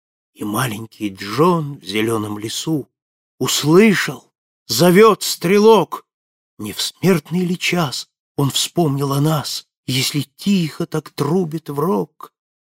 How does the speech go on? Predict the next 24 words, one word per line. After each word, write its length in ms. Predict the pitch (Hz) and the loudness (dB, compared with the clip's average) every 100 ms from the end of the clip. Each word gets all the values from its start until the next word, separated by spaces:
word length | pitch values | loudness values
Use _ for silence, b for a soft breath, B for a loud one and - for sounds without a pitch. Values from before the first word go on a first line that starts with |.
| _ _ _ _ | _ _ _ _
К 120 | - - | -20 -10
кирклейской 840 | 110 - - 151 185 - - 139 | -10 -10 -6 -2 -2 -4 -6 -6
обители 460 | 147 165 170 135 151 | -4 -4 -4 -4 -4
бросился 640 | 151 160 - 131 - 113 | 0 0 0 -6 -6 -8
Джон, 500 | 110 95 107 151 131 _ _ _ | -8 -6 -4 -4 -6 _ _ _
бежит, 420 | - 117 143 170 143 | -4 0 2 0 -2
сколько 360 | - 175 - | -2 0 0
хватит 460 | 151 147 175 185 - | -2 0 2 2 0
сил, 440 | - 202 190 160 _ _ _ | 0 0 0 -2 _ _ _
плечом 560 | - 185 165 202 185 165 | 2 2 4 4 4 4
вышибает 600 | 170 - 190 190 180 175 | 2 4 4 4 2 -2
тяжёлую 520 | - 170 175 185 196 | -2 4 4 4 2
дверь, 480 | 156 180 214 185 151 _ _ | 2 4 6 6 2 _ _
замки 580 | - 151 202 - 240 220 | 0 4 4 4 4 4
разметал 680 | 190 190 190 202 208 202 170 _ | 4 4 4 4 6 6 2 _
и 80 | 170 | 4
разбил. 600 | 196 190 165 220 214 165 - _ _ _ _ | 6 4 4 4 4 2 -4 _ _ _ _
«О 160 | 165 | 0
милости, 720 | 165 185 208 180 156 - - | 4 6 6 4 2 -4 -4
Робин, 520 | 156 170 196 160 143 120 _ _ | -2 0 0 -2 -8 -10 _ _
о 120 | 143 | 4
милости 640 | 175 214 233 214 180 - 196 | 6 6 6 6 2 0 0
я 300 | 202 214 - | 4 4 2
прошу!» 760 | _ 156 185 - - 214 - | _ 2 2 0 0 0 0